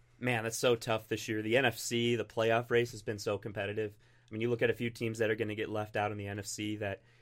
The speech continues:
you think, okay, in the A F C, they might be making a push for the playoffs. But at the same time, you've got two teams really to worry about in the A F C, the Steelers and Patriots. Is that not just a destined clash for the A F C Championship game? We saw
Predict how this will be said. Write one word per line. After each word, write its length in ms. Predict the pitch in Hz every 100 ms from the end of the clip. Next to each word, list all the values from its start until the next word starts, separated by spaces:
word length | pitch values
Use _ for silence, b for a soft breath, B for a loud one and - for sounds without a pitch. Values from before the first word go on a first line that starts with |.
| b
you 100 | -
think, 220 | 104 107 104
okay, 280 | 104 101
in 80 | 98
the 100 | 101
A 140 | 101 104
F 60 |
C, 200 | - 104
they 140 | 104 104
might 200 | 104 95
be 120 | 101
making 500 | 98 98 101 98 98 -
a 100 | 104
push 220 | - 104
for 80 | 104
the 80 | 101
playoffs. 520 | 107 101 104 113 - b b b
But 80 | -
at 80 | 104
the 60 |
same 280 | 110 139 131
time, 440 | 110 123 135 107 101 b b -
you've 100 | 123
got 200 | 110 -
two 160 | 123
teams 340 | 117 117 110 107
really 180 | 107 101
to 60 |
worry 200 | 104 104
about 200 | 107 101
in 40 | 107
the 180 | 104
A 40 | 101
F 80 | -
C, 240 | - 107
the 80 | 104
Steelers 500 | - - 127 120 107
and 100 | 104
Patriots. 520 | 110 107 120 113 113 - b b
Is 100 | 110
that 180 | 147 131
not 200 | 107 110
just 160 | 107 113
a 40 |
destined 500 | 101 104 - 113 107
clash 420 | - 98 101 104
for 100 | -
the 100 | 104
A 120 | 107 107
F 80 |
C 200 | 104 110
Championship 600 | 104 - 98 110 104 113
game? 220 | 110 107 107
We 100 | 104
saw 320 | - 113